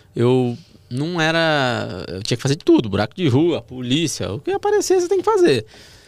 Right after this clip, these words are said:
Então, lá naquele começo eu fazia um pouco de tudo, mas eu sempre busquei o esporte porque era o que eu queria no interior, depois eu trabalhar no Mato Grosso, e quando eu voltei pro interior de São Paulo, aí vim pra, é isso, eu queria trabalhar com esporte e realizei. Cheguei na Record em dois mil e nove pra trabalhar única e exclusivamente com esporte.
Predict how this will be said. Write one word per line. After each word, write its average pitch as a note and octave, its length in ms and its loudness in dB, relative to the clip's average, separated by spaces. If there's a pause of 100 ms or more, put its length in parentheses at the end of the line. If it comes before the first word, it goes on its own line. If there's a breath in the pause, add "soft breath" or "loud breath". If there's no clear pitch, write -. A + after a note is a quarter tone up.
(200 loud breath)
Então, C3+ 540 -2
lá D3+ 120 2
naquele F3 280 -2
começo D#3 300 -2
eu F3 40 -10
fazia F3+ 240 -4
um F3 40 -6
pouco E3+ 180 -10
de F#3+ 80 -8
tudo, - 160 -10
mas F#3+ 120 0
eu F#3 60 -2
sempre G#3+ 240 -2
busquei F#3+ 360 -2
o F3 40 2
esporte E3+ 380 -2
porque - 120 -4
era E3+ 60 0
o - 20 -6
que F3 80 0
eu E3 60 0
queria F3+ 560 -2
no E3+ 80 -4
interior, E3 640 0
depois E3+ 180 -6
eu F3 40 -10
trabalhar E3+ 260 -2
no E3+ 60 -4
Mato E3+ 200 -4
Grosso, F#3 420 0
e F3+ 40 -4
quando F3 220 -6
eu E3 40 -6
voltei E3 300 -4
pro F3+ 100 -6
interior E3 260 -2
de - 80 -6
São D3+ 140 -4
Paulo, F#3 360 0
aí E3+ 80 2
vim F3 120 -6
pra, F3 160 -6 (240 loud breath)
é C3 60 2
isso, A#2+ 100 -2
eu - 40 -10
queria B2 220 2
trabalhar D#3 280 -2
com - 80 -10
esporte - 360 -8
e E3+ 120 -6
realizei. D3 460 -6
Cheguei G2 200 -10
na G2 80 -6
Record A2 420 -6
em A2+ 40 -8
dois G#2 140 -8
mil G#2+ 120 -10
e - 20 -10
nove C3 380 -4 (420 soft breath)
pra A#2+ 120 -8
trabalhar A2 380 -2 (140)
única E3+ 280 -4
e - 20 -12
exclusivamente B2 480 -6
com D#3 200 -6
esporte. - 500 -8